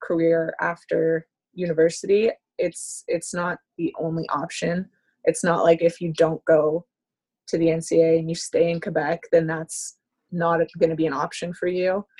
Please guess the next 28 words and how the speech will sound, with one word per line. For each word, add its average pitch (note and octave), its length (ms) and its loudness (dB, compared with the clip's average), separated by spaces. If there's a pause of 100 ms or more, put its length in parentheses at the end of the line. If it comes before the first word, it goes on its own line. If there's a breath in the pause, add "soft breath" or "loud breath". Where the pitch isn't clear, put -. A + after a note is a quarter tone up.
(320 soft breath)
Um, D#3+ 440 -4 (320)
you F3 160 0
know, D#3+ 200 4
it's E3+ 180 4
really F3+ 420 6
a E3+ 60 4
matter D#3+ 500 0
of E3 100 -8 (640)
the E3 80 2
work E3 280 2
you D#3+ 120 -6
put D#3 140 -2
in, E3+ 300 -2
and E3+ 100 -6
if E3 120 -14
you're D#3+ 120 0
gonna E3 240 -2
do E3 240 2
it, E3 200 4 (800)
you're F3+ 180 -2
gonna D#3+ 200 0
do D#3+ 240 -2
it, - 240 -4
you F3 140 -6
know? D#3+ 300 -4
And D#3+ 260 -6 (260)
I, D#3 440 0 (440)
going E3+ 380 4